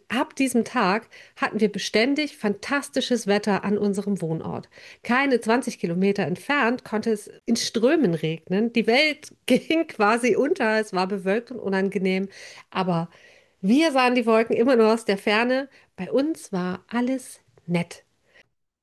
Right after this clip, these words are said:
Gleichzeitig funktionierte die Heizung plötzlich tadellos und wir hatten dort in jeder Hinsicht eine fantastische Zeit.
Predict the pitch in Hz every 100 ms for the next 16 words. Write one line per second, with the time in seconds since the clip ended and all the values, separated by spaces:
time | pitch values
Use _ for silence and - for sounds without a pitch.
0 | _ - 190 247 330 - 233 247 240 240
1 | 233 233 196 175 175 180 240 294 262 240
2 | 233 220 - 220 - 254 302 269 233 233
3 | 233 - - - - 208 226 254 262 254
4 | 240 220 247 247 190 196 202 226 294 254
5 | 247 180 160 - - 196 190 - 175 -
6 | - 240 - 226 - - 220 170 -